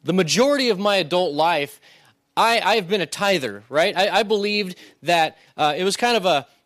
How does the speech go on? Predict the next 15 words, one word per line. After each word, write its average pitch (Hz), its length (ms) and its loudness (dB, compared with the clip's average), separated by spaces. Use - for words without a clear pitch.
uh, 131 300 0
it - 20 -10
wasn't 247 300 0
even 208 160 -4
necessarily 214 640 0
an 160 80 -2
accurate 185 680 -2
belief 170 440 -2
according 165 400 -4
to 143 80 -6
Scripture, 196 520 -4
but 147 140 -4
I 190 140 2
believe 202 340 -4
that 165 180 -4